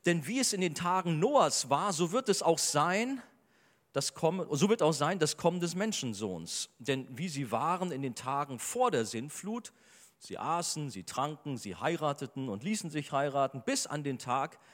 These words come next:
an dem Noah in die Arche hineinging. Und sie beachteten es nicht, bis die Sintflut kam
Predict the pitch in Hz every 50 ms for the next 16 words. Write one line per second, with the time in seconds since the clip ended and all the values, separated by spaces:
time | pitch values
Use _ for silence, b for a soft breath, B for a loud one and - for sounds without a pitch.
0 | b b b b _ 165 196 220 226 220 196 135 107 131 123 123 127 147 180 156
1 | 127 117 117 113 113 120 143 147 - 117 127 127 151 - - - 196 226 247 226
2 | - 185 135 123 123 113 104 98 98 92 90 82 95 80 78 80 - _ B B
3 | B B B 480 277 202 190 151 170 160 - 175 190 - - 139 - - 113 110
4 | 117 - - 131 123 151 196 185 - - - b b b b b b _ _ _
5 | - 208 247 233 - - - - - - 165 175 143 - - - 196 208 202 -
6 | - - 131 113 101 92 _ - - _ _ _ - - - 160 156 123 90 85
7 | 80 76